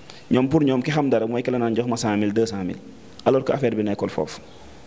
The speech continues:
Déedéet. Ba tax na Yonent bi sallallahu alayhi wa sallam waxoon na que lii warul bette benn jullit. Nee woon na, "Axiru zaman, di nga gis kuy jàng Alxuraan, sol mbubam jàngakatu Alxuraan,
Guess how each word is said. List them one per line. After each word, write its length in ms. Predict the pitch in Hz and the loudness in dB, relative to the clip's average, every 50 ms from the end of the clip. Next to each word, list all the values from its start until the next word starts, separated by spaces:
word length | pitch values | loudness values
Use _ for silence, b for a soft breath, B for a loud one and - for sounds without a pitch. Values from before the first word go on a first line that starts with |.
| - | -2
Déedéet. 360 | - - - - - - - - B B B B B B B B - | 0 0 2 2 0 -2 -4 -10 B B B B B B B B 0
Ba 80 | - - | 0 2
tax 160 | - 170 160 | 2 4 2
na 80 | 139 147 | 2 2
Yonent 120 | 175 185 | 2 0
bi 40 | - | 0
sallallahu 260 | 175 185 165 156 147 | 2 2 2 2 2
alayhi 80 | 151 135 | 2 2
wa 60 | 127 | 2
sallam 20 | 123 | 2
waxoon 200 | 131 131 127 120 | 2 0 0 -2
na 80 | 107 98 | -4 -4
que 80 | 101 | -2
lii 140 | 107 123 131 | 0 2 4
warul 200 | 131 139 139 135 | 4 4 4 4
bette 220 | 123 127 120 110 | 2 0 0 0
benn 160 | 101 117 123 104 | -2 -2 -2 0
jullit. 360 | 110 98 90 - - - - B B B B B - | -2 -2 -2 -4 -6 -10 -16 B B B B B 2
Nee 160 | - 127 147 165 | 4 4 4 4
woon 160 | 175 175 170 165 | 4 2 2 2
na, 140 | 156 135 - | 2 2 2
"Axiru 280 | - - 165 156 151 143 | 0 -2 -2 0 0 0
zaman, 320 | 127 127 117 107 92 90 101 - - - | 2 2 2 0 -2 -6 -8 -10 -10 -2
di 100 | - 127 | 2 2
nga 100 | 143 156 156 | 2 2 2
gis 140 | 143 - - - - - - - - | 0 -4 -6 -8 -16 -20 -16 -2 2
kuy 160 | 160 170 175 147 | 2 2 4 4
jàng 300 | 151 175 160 165 156 139 - - | 2 2 4 4 2 2 2 2
Alxuraan, 600 | - 147 147 - 156 143 - - - 143 113 95 87 - - - B B B B B B B | 0 -2 -2 -2 -4 -4 -2 -2 0 0 0 -2 -4 -8 -14 -20 B B B B B B B
sol 260 | - - 196 190 170 | 0 4 4 4 4
mbubam 560 | 156 139 151 165 185 180 185 175 170 165 160 147 | 4 4 4 4 6 6 4 2 0 -2 0 2
jàngakatu 540 | 160 165 170 165 160 160 151 151 143 151 | 2 2 2 0 0 -2 -2 -2 -2 0
Alxuraan, 560 | 139 - 135 127 135 127 - - - 107 95 | 0 0 0 0 -2 -4 -4 -2 -2 -2 -2